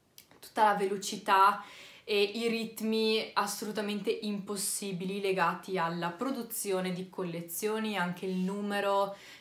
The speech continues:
di capi per moltissime aziende è stato ridotto.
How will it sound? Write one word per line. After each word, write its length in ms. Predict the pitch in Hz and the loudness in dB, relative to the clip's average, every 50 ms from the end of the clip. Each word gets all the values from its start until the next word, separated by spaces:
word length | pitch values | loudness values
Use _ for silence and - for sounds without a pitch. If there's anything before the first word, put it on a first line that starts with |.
| - | -14
di 180 | - 180 196 190 | -8 -8 -6 -4
capi 680 | - - 196 180 175 175 175 175 - 196 190 190 190 185 | 0 4 6 6 6 6 4 0 -2 -4 -4 -4 -4 -2
per 300 | - 202 190 190 190 196 196 | 0 2 2 4 2 2 0
moltissime 720 | 196 202 202 208 208 190 190 226 202 - - 208 208 202 | -2 -4 -4 -4 -4 -4 -4 -6 -6 -6 -4 -4 -4 -4
aziende 460 | 190 180 180 185 180 180 180 180 190 | -4 -2 -2 -2 -2 -2 -2 -2 -2
è 40 | 190 | -4
stato 600 | 185 - - 175 170 175 - - 185 175 175 175 | -4 -2 -2 -2 -2 -2 -2 -6 -4 -2 -2 -2
ridotto. 840 | 175 175 180 175 175 165 170 170 - - - 190 196 220 262 285 285 | -2 -2 -4 -4 -4 -6 -8 -10 -12 -8 -4 0 2 2 2 0 -2